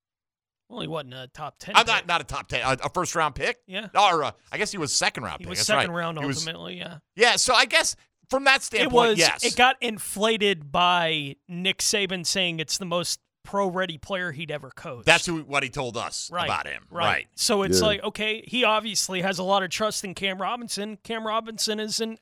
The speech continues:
Speaker 1: adequate left tackle, right, in the National
Speaker 2: Sure,
Speaker 1: Football
Speaker 2: he's
Speaker 1: League.
Speaker 2: right.
Speaker 1: I don't think he's the best player,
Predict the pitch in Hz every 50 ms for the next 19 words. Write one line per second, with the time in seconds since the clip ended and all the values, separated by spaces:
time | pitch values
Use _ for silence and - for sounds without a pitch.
0 | - 185 190 196 208 208 - 208 226 214 208 202 190 - - - 185 220 262 -
1 | - 139 135 180 214 _ _ _ _ _ _ _ _ _ _ - 180 185 226 240
2 | 220 226 254 254 226 202 208 208 208 - - 220 208 190 - - - - - -
3 | 226 196 185 175 180 175 170 180 208 - - 226 233 156 87 73 69 _ - -
4 | 277 247 240 233 - - 233 208 - 220 233 208 165 - - 208 185 147 190 214
5 | 226 - - - - 214 220 214 208 202 196 185 170